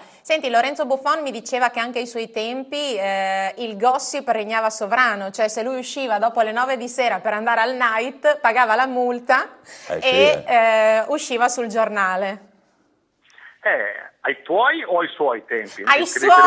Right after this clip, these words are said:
Speaker 1: suoi
Speaker 3: me?
Speaker 1: tempi.
Speaker 2: Ai miei,
Speaker 3: Ah,
Speaker 2: ai miei
Speaker 3: ecco.
Speaker 2: tempi, eh.
Speaker 3: Ah,
Speaker 1: Ai
Speaker 3: ecco,
Speaker 1: suoi
Speaker 3: perché sono
Speaker 1: tempi.
Speaker 3: an-, anch'io ho i miei anni, però con tutto il rispetto ne ho qualcuno in meno del, di, di Lorenzo Buffon, quindi.
Speaker 1: Eh, beh.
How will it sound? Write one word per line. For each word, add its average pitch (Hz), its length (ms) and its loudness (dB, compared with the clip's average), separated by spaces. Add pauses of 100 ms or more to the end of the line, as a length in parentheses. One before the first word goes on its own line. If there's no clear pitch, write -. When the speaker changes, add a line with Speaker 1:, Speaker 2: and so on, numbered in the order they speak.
Speaker 1:
suoi 320 120 4
Speaker 3:
me? 320 80 -2
Speaker 1:
tempi. 285 560 2
Speaker 2:
Ai 101 180 0
miei, 135 300 8 (100)
Speaker 3:
Ah, 113 40 4
Speaker 2:
ai - 80 2
miei 139 140 4
Speaker 3:
ecco. 104 80 -4
Speaker 2:
tempi, 92 380 2
eh. 92 220 -2 (320)
Speaker 3:
Ah, 139 220 0
Speaker 1:
Ai 240 100 4
Speaker 3:
ecco, 247 100 -2
Speaker 1:
suoi 277 160 6
Speaker 3:
perché 262 140 0
sono 127 300 2
Speaker 1:
tempi. 208 260 -2
Speaker 3:
an-, 143 140 -10
anch'io 147 300 -2
ho 180 40 2
i 160 60 -4
miei 147 240 2
anni, 151 340 0
però 135 540 2
con 117 140 -8
tutto 127 240 -8
il 123 60 -4
rispetto 123 760 -2
ne 113 80 -6
ho 110 80 -6
qualcuno 117 360 -8
in 107 100 -10
meno 113 260 -6
del, 98 600 -12
di, 95 140 -20
di 95 140 -20
Lorenzo 98 420 -16
Buffon, 92 560 -6
quindi. 92 180 -12
Speaker 1:
Eh, 208 40 -2
beh. - 340 -8